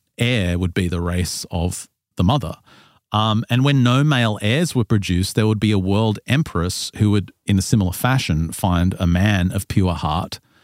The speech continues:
and then produce offspring with them. And that's how the emperor continued through the line. So again, it wasn't just this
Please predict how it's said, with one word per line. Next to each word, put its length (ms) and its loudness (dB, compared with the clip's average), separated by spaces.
and 160 4
then 320 2
produce 340 0
offspring 380 0
with 120 -2
them. 280 0
And 120 -2
that's 220 -4
how 200 0
the 160 -2
emperor 360 -4
continued 460 0
through 160 -4
the 80 -4
line. 380 0
So 120 0
again, 240 2
it 80 0
wasn't 340 0
just 260 -4
this 260 -6